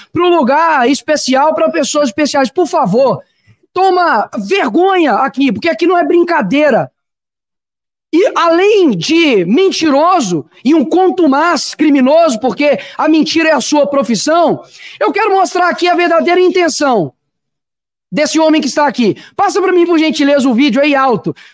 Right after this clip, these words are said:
pra população do Brasil ver o porquê que ele tá aqui. Por que que foi todo esse teatro que ele está aqui hoje, esse C P M I? Tudo não passa apenas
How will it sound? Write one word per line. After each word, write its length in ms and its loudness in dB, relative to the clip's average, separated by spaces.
pra 160 -2
população 480 0
do 80 2
Brasil 400 0
ver 160 0
o 100 2
porquê 300 0
que 60 -4
ele 140 -2
tá 140 -2
aqui. 280 -4
Por 140 -2
que 100 0
que 60 -10
foi 160 -2
todo 400 0
esse 300 -2
teatro 600 -2
que 100 -4
ele 80 0
está 240 -2
aqui 180 -2
hoje, 220 2
esse 140 -4
C 160 -2
P 100 -2
M 300 0
I? 80 -12
Tudo 220 2
não 160 2
passa 460 0
apenas 760 -2